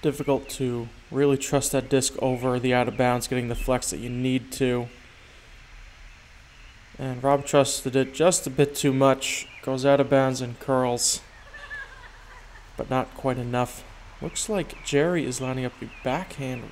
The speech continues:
roller. Just around that branch.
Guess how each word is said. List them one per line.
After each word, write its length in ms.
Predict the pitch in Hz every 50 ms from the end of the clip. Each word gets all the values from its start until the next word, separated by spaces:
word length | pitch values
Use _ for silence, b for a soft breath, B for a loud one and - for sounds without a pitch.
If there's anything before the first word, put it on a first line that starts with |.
| - -
roller. 680 | 117 131 151 165 165 165 160 160 160 160 160 160 160 156 - - - - - - - - - - - - - - - - - - - - - - - - - - - - - - - - - - - - - - - - - - - -
Just 360 | - - 160 160 - - - 135
around 560 | 131 127 127 131 135 143 165 190 202 180 147
that 280 | 143 139 135 135 135
branch. 680 | - 135 135 135 131 131 131 131 - - - - - -